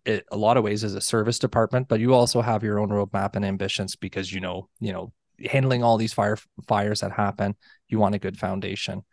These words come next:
How as a leader, or maybe even as an individual contributor on a team, how do you go about fostering this, like, really positive environment in marketing operations that you, we've been describing?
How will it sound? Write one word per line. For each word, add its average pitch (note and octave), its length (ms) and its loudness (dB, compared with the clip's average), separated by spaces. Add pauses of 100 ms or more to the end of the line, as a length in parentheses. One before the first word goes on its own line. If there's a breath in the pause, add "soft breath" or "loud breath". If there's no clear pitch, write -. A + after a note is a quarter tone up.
(360 soft breath)
How D3 240 6
as E3 120 8
a C#3 60 8
leader, B2+ 480 4
or B2 120 2
maybe D3+ 240 4
even D3+ 240 4
as C3 160 6
an B2+ 80 2
individual B2+ 560 2
contributor G#2+ 560 0
on G2+ 100 -2
a G2+ 80 -4
team, G2+ 320 -4
how C#3 140 4
do D#3+ 80 4
you D#3 280 4 (300)
go B2 140 4
about A#2 220 4
fostering G#2 600 0
this, G2+ 400 -4
like, F#2+ 320 -4 (260)
really C3 340 2
positive G#2+ 500 -2
environment F#2+ 520 -4
in G2 160 -6
marketing G2 360 -4
operations G2 540 -6
that F#2+ 140 -6
you, G2+ 120 -8
we've A2 140 -2
been F#2+ 120 -8
describing? F2+ 560 -8